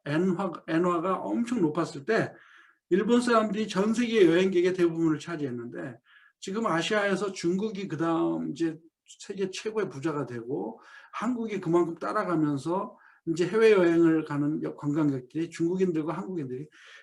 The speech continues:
예, 늘어나기 시작한 거야. 그런데 우리도 똑같이 부부들, 여자들끼리 얘기할 때 그러지 않아요? "돈 좀 모아서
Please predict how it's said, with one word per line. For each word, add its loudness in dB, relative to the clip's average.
예, -8
늘어나기 2
시작한 -8
거야. -14
그런데 6
우리도 2
똑같이 -6
부부들, -4
여자들끼리 0
얘기할 -2
때 -6
그러지 -6
않아요? -8
"돈 -2
좀 -2
모아서 -8